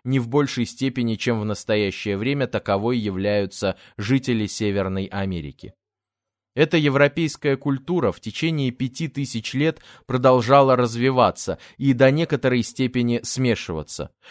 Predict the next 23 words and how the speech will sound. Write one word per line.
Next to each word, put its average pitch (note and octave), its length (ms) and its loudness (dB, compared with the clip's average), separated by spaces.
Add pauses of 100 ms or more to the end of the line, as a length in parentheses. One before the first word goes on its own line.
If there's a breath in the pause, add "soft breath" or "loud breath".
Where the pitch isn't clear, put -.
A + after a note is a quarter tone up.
(120)
Но C#3+ 320 4
языковой D3 640 4
барьер C3 500 0
препятствовал B2 880 0
полному A#2+ 540 0
взаимному G#2+ 720 0
обмену A#2+ 460 0
между A2 380 0
различными G2+ 680 -2
западными F#2+ 640 -2
нациями. E2 680 -6 (600 loud breath)
В - 140 -20
прошлом C#3+ 460 4
столетии C3 640 0
эта A#2+ 300 0
культура D#3 520 2
опробовала C#3+ 760 2
самую D3+ 440 2
благоприятную A#2 960 0
возможность G2+ 720 -2
гармоничного A2 800 0
смешения A#2 800 -2 (300 loud breath)
на D3 320 4